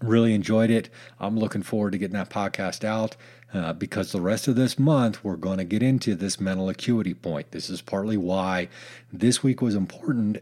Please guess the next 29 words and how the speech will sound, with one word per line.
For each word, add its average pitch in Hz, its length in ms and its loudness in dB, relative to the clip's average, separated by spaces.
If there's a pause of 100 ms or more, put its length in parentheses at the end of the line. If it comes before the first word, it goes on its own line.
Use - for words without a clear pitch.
(120)
and 101 100 -2
understanding 101 800 0 (460)
kind 110 240 0
of 104 100 -4
creating 110 520 2
this 101 200 0
intention 107 500 -2
in 101 120 2
the 92 80 0
background, 98 540 -2
or 90 60 -2
this 85 280 -8
idea 95 500 0
of 104 160 -4
creating 120 360 2
intention 120 400 -2
in 117 40 0
the 113 60 0
background, 123 540 -2 (640)
is 95 520 0 (320)
critically 95 420 0
important, 82 520 -4
'cause 90 160 -6
I'm 95 160 0
gonna 107 140 0
be 107 100 2
talking 131 380 -2
about 92 340 0
it 87 200 -4